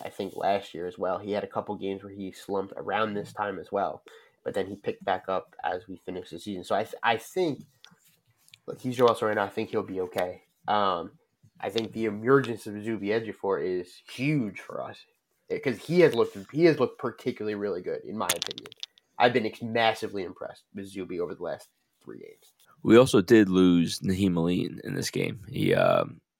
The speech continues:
Speaker 2: I, watching it, uh, there, I couldn't tell if it was knee, ankle,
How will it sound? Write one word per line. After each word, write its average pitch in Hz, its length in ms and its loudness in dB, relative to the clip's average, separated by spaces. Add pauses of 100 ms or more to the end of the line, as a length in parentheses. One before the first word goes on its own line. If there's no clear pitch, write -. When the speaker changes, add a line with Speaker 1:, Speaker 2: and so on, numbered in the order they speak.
(340)
Speaker 2:
I, 110 140 4 (220)
watching 110 420 6
it, 131 220 2
uh, 90 380 8
there, 92 320 6
I 87 60 4
couldn't 95 220 0
tell 90 140 6
if 85 100 0
it 85 60 6
was 80 160 0
knee, 87 340 4
ankle, 85 420 4